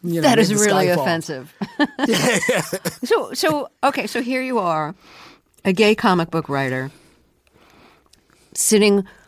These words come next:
Speaker 2: with execs from Marvel, being told, "You cannot have gay characters,"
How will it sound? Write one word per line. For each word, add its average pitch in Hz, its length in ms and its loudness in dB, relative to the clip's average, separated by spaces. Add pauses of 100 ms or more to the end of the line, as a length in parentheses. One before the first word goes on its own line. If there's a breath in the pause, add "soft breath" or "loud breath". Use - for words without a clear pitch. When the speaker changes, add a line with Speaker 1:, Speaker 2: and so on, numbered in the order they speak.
(140)
Speaker 2:
with 175 260 0
execs 160 400 0
from 156 200 -4
Marvel, 135 520 -2 (680 soft breath)
being 196 320 2
told, 151 540 -4 (260 soft breath)
"You 190 220 4
cannot 196 540 2
have 156 300 -2
gay 131 180 -8
characters," - 760 -14